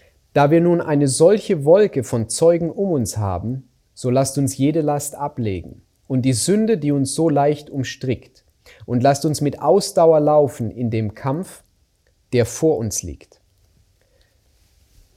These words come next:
Paulus spricht hier davon, das Bild, das vermittelt wird, der, der alte adventistische Bibelkommentar, der, der bringt das sehr gut auf den Punkt. Nämlich er sagt,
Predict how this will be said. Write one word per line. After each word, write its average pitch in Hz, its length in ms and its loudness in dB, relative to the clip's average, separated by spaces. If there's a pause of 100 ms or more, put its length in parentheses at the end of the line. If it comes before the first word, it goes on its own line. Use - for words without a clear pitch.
(800)
Paulus 175 360 2
spricht - 440 -4
hier 143 100 2
davon, 123 380 -2
das 117 180 -2
Bild, 226 360 0
das 143 140 -2
vermittelt 135 600 -2
wird, 110 260 -4 (260)
der, 123 220 0
der 120 240 -4
alte 175 320 0
adventistische 147 800 2
Bibelkommentar, 120 1040 -2 (340)
der, 131 240 2
der 123 340 0 (280)
bringt 160 300 2
das 139 220 0
sehr 165 200 4
gut 160 240 0
auf 135 200 -2
den 131 220 -2
Punkt. 165 400 2
Nämlich 131 340 2
er 135 120 0
sagt, 143 480 0